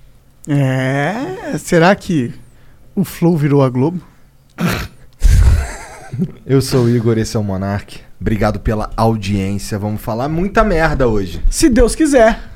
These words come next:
Speaker 1: e permitir, né?
Speaker 2: Tamo aqui pra isso.
Speaker 1: É,
Speaker 2: Por que,
Speaker 1: ô,
Speaker 2: por que que
Speaker 1: obrigado.
Speaker 2: tá sem fone?
Speaker 1: Porque eu quero.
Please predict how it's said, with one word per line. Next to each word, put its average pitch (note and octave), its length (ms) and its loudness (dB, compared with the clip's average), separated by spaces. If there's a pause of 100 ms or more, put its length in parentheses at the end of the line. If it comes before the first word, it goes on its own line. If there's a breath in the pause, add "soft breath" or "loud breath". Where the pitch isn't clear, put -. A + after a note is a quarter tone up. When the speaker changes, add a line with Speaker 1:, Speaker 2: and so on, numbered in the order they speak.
(140)
Speaker 1:
e G#3 140 -2
permitir, A#3 500 4
né? F#3+ 180 0 (100)
Speaker 2:
Tamo G#2+ 180 -8
aqui - 140 -8
pra G2 180 -2
isso. - 420 -10
Speaker 1:
É, C#3 440 2
Speaker 2:
Por - 60 0
que, G3+ 60 4
Speaker 1:
ô, A#3 40 6
Speaker 2:
por A#3 160 4
que F3 80 -4
que F#3 60 -4
Speaker 1:
obrigado. G#3+ 260 0
Speaker 2:
tá F3 80 0
sem D3+ 160 -6
fone? A2 260 -8 (400 soft breath)
Speaker 1:
Porque - 180 -6
eu E4+ 60 0
quero. - 420 0